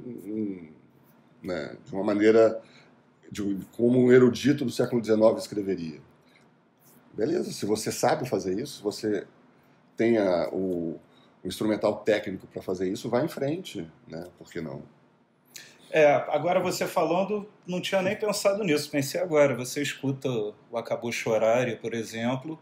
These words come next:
Speaker 2: tem música que é João Gilberto,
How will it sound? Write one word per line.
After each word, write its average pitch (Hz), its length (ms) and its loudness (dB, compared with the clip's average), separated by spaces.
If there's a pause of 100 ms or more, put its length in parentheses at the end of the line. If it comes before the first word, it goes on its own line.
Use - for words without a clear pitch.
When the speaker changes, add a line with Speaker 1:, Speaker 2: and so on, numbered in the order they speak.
(480)
Speaker 2:
tem 117 100 -6
música 120 500 -6
que 110 480 -6 (220)
é 110 80 -4
João 120 240 -4
Gilberto, 120 840 -2